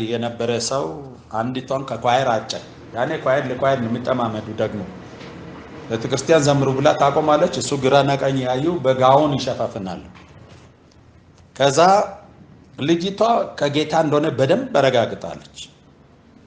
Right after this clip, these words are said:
በሰላምም አረጋግጣለች፣ በቃሉም አረጋግጣለች። አሁን፣ እ፣ ሰውየው አልጠይቃለ ልጁ። አንዳንድ ወንድ እኮ ችግር አለባቸው፣ እግዚአብሔር ይፈውሳቸው። እንደናንተ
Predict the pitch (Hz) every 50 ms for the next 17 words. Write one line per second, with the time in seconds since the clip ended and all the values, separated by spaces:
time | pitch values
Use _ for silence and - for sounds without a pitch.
0 | - - - - 131 131 - 156 147 151 156 160 175 175 170 147 139 143 143 139
1 | 139 131 135 139 - 151 147 160 165 - - - 139 139 - 135 151 170 170 156
2 | 139 127 127 127 123 117 123 117 127 120 117 113 147 - - - - - - _
3 | _ _ _ _ _ _ _ _ _ _ _ _ _ - 131 131 139 151 170 190
4 | 208 202 196 - - 139 131 131 127 123 120 117 113 113 107 - - 147 147 160
5 | 165 175 180 160 131 135 135 135 147 151 143 131 127 - 98 92 85 - - -
6 | - - - - - - _ - 113 110 107 90 71 - - - - - - -
7 | - - - - - - - - - - 127 143 156 165 165 165 151 139 156 170
8 | 170 - 135 - 165 160 - - 135 131 131 120 95 85 - - - - 69 -
9 | - - 90 101 110 120 117 117 113 101 - - - 92 87 - - - - -
10 | - - - - _ _ _ _ - - - - - - - - _ - - _
11 | _ - 151 175 175 175 180 180 175 170 170 175 175 175 175 -